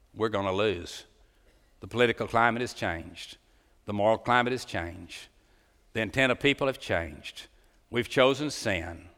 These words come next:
No, I've read the book. Those that are faithful win. No, you can't win. You're in the minority. We're gonna be in a bigger minority than we are now, but we're gonna win.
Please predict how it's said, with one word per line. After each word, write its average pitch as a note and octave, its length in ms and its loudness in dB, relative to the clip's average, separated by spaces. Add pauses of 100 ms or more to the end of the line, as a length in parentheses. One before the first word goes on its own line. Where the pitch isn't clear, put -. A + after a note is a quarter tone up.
(680)
No, G2 160 0
I've G#2 200 6
read F#2+ 160 2
the F2 40 -10
book. G2 300 -2 (1400)
Those A#2+ 320 2
that F#2+ 120 -2
are D#2+ 40 -14
faithful A#2 440 2
win. F#2+ 340 -2 (1200)
No, E3 140 10
you G#3 120 8
can't A3+ 300 8
win. E3 240 6
You're F3+ 100 6
in F#3+ 60 6
the F3+ 60 4
minority. F3+ 640 6
We're D3+ 140 2
gonna D3 120 2
be C3+ 60 4
in B2 60 4
a G#2+ 60 0
bigger C3 240 2
minority B2+ 440 2
than C#3+ 220 2
we B2 80 0
are A#2 160 6
now, D3 260 2
but G2+ 100 -4
we're C3+ 100 0
gonna C3 160 -2
win. D3 380 -6